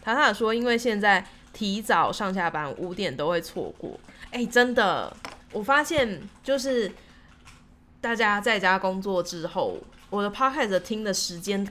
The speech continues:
改变了欸。我以前真的都是上下班最常听，现在大家都很喜欢半夜听，<laughs> 为什么？三更半夜听点轻松一点的东西啊，不要再听我这个了。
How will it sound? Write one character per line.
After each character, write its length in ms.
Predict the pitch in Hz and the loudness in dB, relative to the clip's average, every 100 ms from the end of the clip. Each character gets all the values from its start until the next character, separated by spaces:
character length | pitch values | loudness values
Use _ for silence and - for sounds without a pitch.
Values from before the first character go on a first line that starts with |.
| - | -4
改 200 | 165 110 | -6 -6
变 300 | - 190 58 55 | -6 -8 -8 -12
了 80 | |
欸。 120 | 50 - - - - - | -14 -14 -18 -20 -20 -4
我 140 | 262 | -2
以 40 | 302 | -2
前 280 | 226 170 175 | -2 -4 -2
真 120 | 226 | -2
的 120 | 214 | 0
都 160 | 196 196 | 0 0
是 340 | 214 208 175 - - - | -2 -6 -8 -10 -20 -18
上 280 | - 240 202 | 2 2 4
下 220 | 220 196 | 2 2
班 400 | 170 160 151 165 196 - | 2 0 -2 -10 -14 -16
最 200 | - 185 | -4 -2
常 220 | 156 - 73 | -2 -12 -14
听， 280 | - - - - - | -14 -14 -14 -18 -18
现 140 | - 320 | -4 0
在 60 | |
大 100 | 285 | 4
家 140 | 226 226 | 4 4
都 120 | 226 | 2
很 160 | 220 | -2
喜 80 | 180 | -2
欢 160 | 165 175 | -2 0
半 300 | 208 175 165 | 4 4 4
夜 180 | 175 156 | 0 -2
听， 380 | - - 196 196 | -4 -8 -6 -6
<laughs> 120 | - | -2
为 100 | 254 | 0
什 220 | 240 - | 0 -2
么？ 220 | - 196 - - - - - - - - - - _ - - - - | -8 -10 -10 -20 -20 -20 -20 -20 -20 -20 -20 -20 _ -16 -12 -12 -2
三 180 | 302 | 0
更 160 | 302 302 | 0 0
半 180 | 294 285 | 2 4
夜 220 | 262 254 - - - - - - - - | 4 2 -4 -20 -20 -20 -20 -20 -20 -6
听 200 | 302 294 | -2 0
点 380 | 269 165 156 185 - - - - - | 0 0 -4 -14 -18 -20 -20 -20 -14
轻 260 | - 269 262 | -4 -2 2
松 260 | 247 226 | 2 2
一 20 | |
点 200 | 226 160 | 0 -2
的 60 | 143 | -2
东 260 | 143 156 175 | -4 -4 -4
西 300 | - 101 57 | -10 -12 -12
啊， 200 | - 233 - | -14 -14 -4
不 80 | |
要 60 | 226 | 0
再 100 | 240 | 0
听 180 | 240 208 | 0 -2
我 140 | 165 | -2
这 100 | 151 | -4
个 120 | 156 | -2
了。 280 | 131 78 - | -2 -4 -8